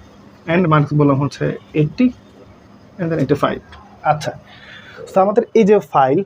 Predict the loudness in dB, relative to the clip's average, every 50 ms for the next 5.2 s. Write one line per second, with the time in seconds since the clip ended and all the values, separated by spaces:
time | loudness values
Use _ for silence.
0 | _ _ 0 0 2 2 0 -2 -2 -4 -4 -2 -2 -2 -2 0 0 2 2 2
1 | 2 2 0 2 2 2 2 4 2 2 2 2 0 0 0 0 -2 -2 0 -2
2 | -2 -4 -4 _ 0 0 0 2 2 2 2 2 4 2 2 4 2 2 2 2
3 | 0 2 0 0 0 -2 0 2 2 2 0 -2 _ -2 0 2 2 2 2 2
4 | 0 0 0 0 2 2 2 2 2 2 2 0 0 _ _ _ _ _ -10 -6
5 | -4 0 0